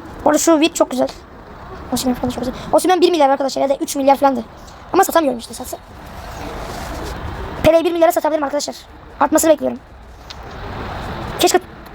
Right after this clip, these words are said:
dolarlar da böyle düşse ya. Euro falan. Osimhen çok hızlı, Osimhen attı pasını Pele'ye. Pele bakın şimdi arkadaşlar, Pele'yi izleyin. Çalıma gel. Pele. Pele.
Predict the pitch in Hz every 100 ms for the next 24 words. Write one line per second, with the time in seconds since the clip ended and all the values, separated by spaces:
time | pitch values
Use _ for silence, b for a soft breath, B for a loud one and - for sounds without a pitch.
0 | - 294 339 370 311 277 262 277 285 254
1 | 294 - - - - - - 277 277 262
2 | 269 - - B B - 320 349 330 370
3 | 349 330 330 349 349 339 320 320 311 359
4 | - 226 302 294 285 269 269 294 277 269
5 | 247 - - - - - - - - -
6 | - - - 302 339 330 269 254 - -
7 | - - 349 311 262 - - - - -
8 | - - - - - - - - - -
9 | - - - - - - - 160 156 -
10 | - - - - - 254 240 233 226